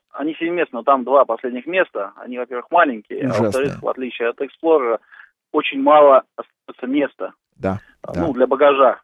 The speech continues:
Speaker 2: Да.
Speaker 1: Его практически нету там.
Speaker 2: Ни у ко-,
Speaker 1: Я
Speaker 2: да.
Speaker 1: рассматривал.
Speaker 2: Да, да, да. И
Speaker 1: Но
Speaker 2: вот
Speaker 1: цена ещё три с лишним миллиона, это уже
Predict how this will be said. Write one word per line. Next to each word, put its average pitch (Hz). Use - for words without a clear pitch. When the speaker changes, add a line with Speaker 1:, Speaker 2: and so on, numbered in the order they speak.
Speaker 2:
Да. 107
Speaker 1:
Его 143
практически -
нету 135
там. 104
Speaker 2:
Ни 139
у 160
ко-, 175
Speaker 1:
Я 131
Speaker 2:
да. 135
Speaker 1:
рассматривал. 180
Speaker 2:
Да, 143
да, 208
да. 160
И 156
Speaker 1:
Но 190
Speaker 2:
вот -
Speaker 1:
цена 208
ещё 131
три 151
с -
лишним 135
миллиона, 139
это 123
уже 127